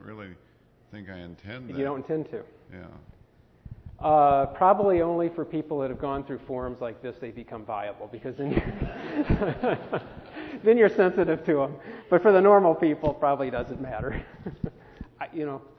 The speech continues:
Speaker 2: I don't mean to be facetious, but, uh, people that are sensitized to that, unless you're overly bearing with that body language, which some people do intentionally. I was in a meeting recently with somebody,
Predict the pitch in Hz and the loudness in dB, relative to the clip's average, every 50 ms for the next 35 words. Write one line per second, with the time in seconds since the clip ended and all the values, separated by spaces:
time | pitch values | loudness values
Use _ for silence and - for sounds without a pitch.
0 | _ _ _ _ _ - - - 139 147 143 147 143 143 147 143 131 120 113 - | _ _ _ _ _ -18 -12 -10 -8 -6 -6 -6 -6 -6 -6 -8 -8 -10 -14 -16
1 | 123 - - 170 160 160 - 117 120 - - - 139 123 - - - - - - | -18 -8 -4 -4 -4 -4 -8 -12 -14 -14 -10 -8 -8 -8 -8 -12 -20 -20 -20 -20
2 | _ _ _ _ _ 135 135 135 135 135 131 127 - 151 - - - 175 175 180 | _ _ _ _ _ -4 -2 -2 0 -2 -2 -4 -8 -12 -10 -8 -8 -8 -6 -4
3 | 165 165 156 139 139 139 139 - - 170 156 160 160 165 - - - 117 110 107 | -4 -2 -2 0 0 0 -2 -2 -4 -4 -6 -4 -6 -8 -8 -6 -6 -6 -6 -8
4 | 104 - - 127 107 113 110 120 139 156 175 202 202 - - 165 139 - - 160 | -12 -14 -14 -14 -12 -10 -10 -8 -6 -6 -6 -6 -6 -6 -6 -6 -6 -6 -4 -4
5 | 170 170 160 156 143 135 131 127 113 - 143 160 185 180 147 123 120 120 120 117 | -4 -4 -4 -6 -6 -6 -6 -8 -6 -6 -4 -2 -2 -2 -4 -6 -6 -8 -10 -10
6 | 120 - 120 117 120 123 120 120 123 127 120 123 120 117 110 110 113 110 113 110 | -8 -10 -10 -10 -10 -8 -6 -4 -4 -4 -6 -8 -10 -12 -12 -14 -16 -14 -14 -14
7 | 107 110 - - _ _ _ _ _ _ _ - 127 131 123 - - 180 185 185 | -14 -16 -18 -20 _ _ _ _ _ _ _ -12 -10 -10 -8 -8 -8 -8 -6 -6
8 | 196 180 - 147 135 127 147 151 147 143 123 123 113 - - 170 175 170 - - | -8 -6 -6 -8 -6 -4 -4 -4 -4 -4 -6 -10 -12 -12 -8 -8 -8 -8 -8 -12
9 | 123 110 104 104 113 120 123 120 139 131 123 123 139 156 165 160 147 131 127 135 | -12 -12 -10 -10 -10 -10 -8 -6 -6 -6 -4 -4 -4 -2 -2 -2 -4 -4 -4 -6
10 | 143 151 - 165 147 - 135 127 127 127 117 - - 135 123 120 117 120 117 120 | -6 -6 -8 -8 -8 -8 -8 -8 -8 -8 -10 -10 -10 -10 -10 -6 -6 -6 -6 -6
11 | 123 | -8